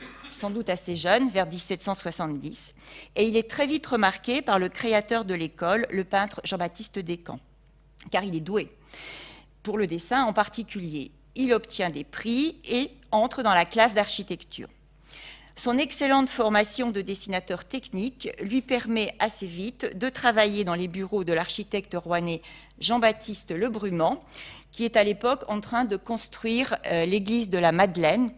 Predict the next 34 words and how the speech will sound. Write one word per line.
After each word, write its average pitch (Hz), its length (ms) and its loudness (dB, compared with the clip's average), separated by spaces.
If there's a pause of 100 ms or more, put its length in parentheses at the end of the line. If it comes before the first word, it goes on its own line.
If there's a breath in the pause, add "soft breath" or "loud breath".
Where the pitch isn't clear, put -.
(160)
qu'on 185 120 -6
peut 180 140 -8
toujours 196 320 -4
voir 190 240 4
à 165 80 2
Rouen 190 320 0
aujourd'hui, 175 560 -4
hein, 175 60 -6
c'est 170 120 -6
un 170 80 -2
des 160 120 -6
beaux 190 240 -2
bâtiments 185 480 -2
dix-huitième 170 680 -6 (380 loud breath)
de 180 140 0
la 196 100 4
ville 180 240 -4
de 165 80 -2
Rouen. 156 400 0 (460 loud breath)
Et 214 100 2
vous 247 140 -2
pouvez 226 320 -2
voir 208 280 6 (120)
ici 214 560 -4
une 175 320 -4
mise 170 580 -2
au 175 60 -2
net, 165 400 2
donc, 190 180 -4
d'un 175 160 0
projet 214 480 -2
de, 165 500 -6
de 147 140 -8
dôme 196 400 0